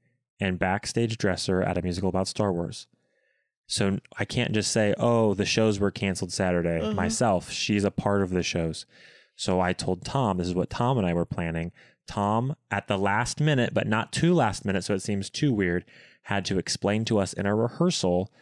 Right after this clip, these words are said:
Speaker 1: that our shows on Saturday were canceled.
Speaker 2: Completely bought it.
Speaker 1: And so Thursday we had a swings rehearsal and brush up for the rest of us, um,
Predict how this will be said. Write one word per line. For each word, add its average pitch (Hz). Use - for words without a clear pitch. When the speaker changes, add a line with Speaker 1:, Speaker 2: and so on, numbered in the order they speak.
Speaker 1:
that 92
our 92
shows 95
on 104
Saturday 90
were 98
canceled. -
Speaker 2:
Completely 185
bought 175
it. 185
Speaker 1:
And 95
so 101
Thursday 120
we 127
had 107
a 95
swings 123
rehearsal 123
and 107
brush 95
up 120
for 113
the 110
rest 101
of 90
us, 87
um, 87